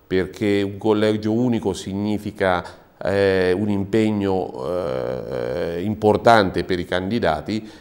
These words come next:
e anche una dispersione nel territorio, però,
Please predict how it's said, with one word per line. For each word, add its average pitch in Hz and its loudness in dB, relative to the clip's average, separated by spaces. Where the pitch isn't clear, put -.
e - 0
anche 110 4
una 101 2
dispersione 95 2
nel 85 -4
territorio, 85 -8
però, 143 4